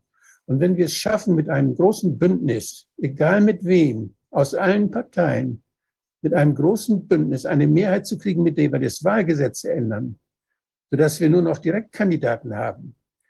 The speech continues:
und Parteien keine Listen mehr aufstellen dürfen und die Direktkandidaten jederzeit rückholbar sind durch ein bestimmtes Quorum,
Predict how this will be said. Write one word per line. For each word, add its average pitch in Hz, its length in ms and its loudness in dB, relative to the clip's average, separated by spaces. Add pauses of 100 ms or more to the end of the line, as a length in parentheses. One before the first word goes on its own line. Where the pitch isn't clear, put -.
(240)
und 143 120 0
Parteien 165 540 -2
keine 180 240 2
Listen 214 360 -2
mehr 170 180 2
aufstellen 123 420 -8
dürfen 113 460 -10 (640)
und 147 200 0
die 160 180 -2
Direktkandidaten 170 1040 -4
jederzeit 165 520 -2
rückholbar 160 560 -2
sind 107 400 -12 (520)
durch 143 220 -2
ein 123 220 -4
bestimmtes 123 520 -8
Quorum, 120 540 -8